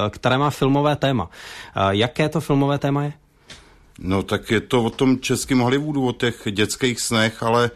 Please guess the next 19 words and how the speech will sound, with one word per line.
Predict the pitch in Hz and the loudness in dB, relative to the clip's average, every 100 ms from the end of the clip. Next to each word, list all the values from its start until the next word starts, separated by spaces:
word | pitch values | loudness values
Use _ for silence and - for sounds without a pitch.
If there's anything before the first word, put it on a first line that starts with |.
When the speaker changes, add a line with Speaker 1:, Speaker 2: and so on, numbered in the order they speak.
| - - - - | -8 -20 -20 -10
Speaker 2:
ona | 90 107 | 0 0
pravda | 120 123 113 127 139 | 2 2 2 4 4
je | |
jinde | 123 120 117 | 4 2 2
trošku, | 98 98 92 - 98 | 0 -4 -6 -8 -4
jo. | 90 90 | 0 0
My | 92 | 0
jsme | 92 117 | -2 -4
původně | 107 113 110 113 | -2 0 2 2
chtěli | - 120 | 0 -2
točit | 123 113 131 - | -2 -2 -4 -2
film, | 120 104 95 101 | 2 2 2 -2
tak | 98 104 - | -4 -6 -6
produkce | - 107 104 101 - 123 | -6 -4 -2 -4 -2 2
nám | 113 113 | 2 2
naše | 104 - 113 110 | 0 0 2 2
nakoupila | 107 117 113 113 110 | 0 -2 -4 0 0
filmové | 110 110 107 107 | 2 0 2 0
krabičky | 113 113 101 - - 98 92 | 0 -2 -2 -6 -2 0 0